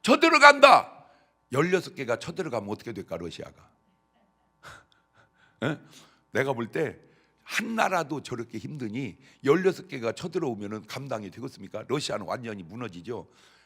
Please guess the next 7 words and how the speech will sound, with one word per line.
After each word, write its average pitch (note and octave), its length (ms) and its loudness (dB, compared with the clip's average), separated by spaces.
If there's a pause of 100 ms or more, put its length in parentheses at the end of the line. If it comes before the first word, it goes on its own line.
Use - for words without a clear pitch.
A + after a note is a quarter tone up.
(140)
그러면 B2 420 -6
이제 G2 260 -8 (280)
무너지기 A#2 560 -6
전에 A2 260 -8
뭐를 A2 300 -4
쓸 E3 180 -8
거요? F2+ 340 -6